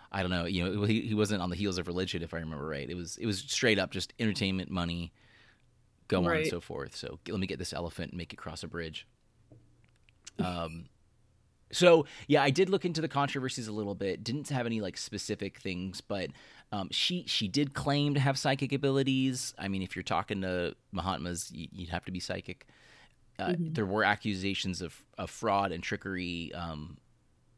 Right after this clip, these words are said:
Speaker 1: i-, investigations kind of showed they were true. Uh, she did actually, um, criticize some of the, uh, like, Theosophical Society's blending of the Eastern and Western religions.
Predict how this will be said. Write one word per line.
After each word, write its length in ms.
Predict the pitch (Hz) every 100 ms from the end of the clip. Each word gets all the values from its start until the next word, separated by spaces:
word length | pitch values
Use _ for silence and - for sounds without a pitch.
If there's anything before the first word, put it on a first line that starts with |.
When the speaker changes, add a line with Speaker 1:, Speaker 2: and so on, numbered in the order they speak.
| _
Speaker 1:
i-, 100 | 107 95
investigations 880 | 101 90 - 90 92 - 87 87
kind 220 | - 85 85
of 160 | - - _ _ _ _ - - -
showed 440 | - 95 85 82 73 -
they 100 | 87
were 100 | 80
true. 500 | - 95 92 90 82 - - - - _ _ 98
Uh, 220 | 92 90 - _ -
she 460 | - 123 113 113 - 139
did 220 | 131 170
actually, 420 | 143 135 131 104
um, 340 | 104 95 90 - - -
criticize 720 | - - 117 151 170 170 185 -
some 200 | 180 170
of 100 | 170
the, 120 | 160
uh, 380 | - 110 92 62
like, 240 | 101 92 - _
Theosophical 560 | - 127 135 113 -
Society's 560 | 117 - 104 101 104 95
blending 400 | - 98 98 95
of 80 | 87
the 160 | -
Eastern 220 | 95 - 92
and 100 | 85
Western 320 | - 87 82
religions. 640 | 80 95 95 92 95 -